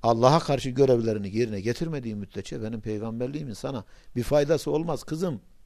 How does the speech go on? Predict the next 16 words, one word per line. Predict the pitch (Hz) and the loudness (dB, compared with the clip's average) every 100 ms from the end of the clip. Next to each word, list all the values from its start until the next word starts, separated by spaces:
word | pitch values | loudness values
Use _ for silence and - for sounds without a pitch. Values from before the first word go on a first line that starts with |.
| _ - _ _ - _ _ _ _ - - | _ -20 _ _ -20 _ _ _ _ -10 6
Olmaz | 156 202 226 - | 8 10 6 4
kızım. | 196 220 170 | -2 -2 -2
İbrahim'in | - 185 190 196 214 165 | -2 4 6 6 6 8
babasına | 175 196 175 240 | 12 12 12 10
olmamış. | 254 233 196 123 | 10 10 4 4
Benim | 165 208 196 | 2 0 0
sana | 208 180 | 0 4
nereden | 180 269 254 | 6 8 6
olacak? | 202 131 101 - - _ - _ _ _ - | 4 2 0 -12 -20 _ -20 _ _ _ 0
Lut | 196 - - | 2 2 4
karısına | 190 196 196 220 233 | 6 6 6 6 8
olmamış. | 220 208 180 131 | 8 8 2 2
Benim | 175 185 | 2 2
sana | 175 190 | 0 0
nereden | 139 196 269 254 | 4 6 8 6
olacak? | 190 120 95 | 6 2 -4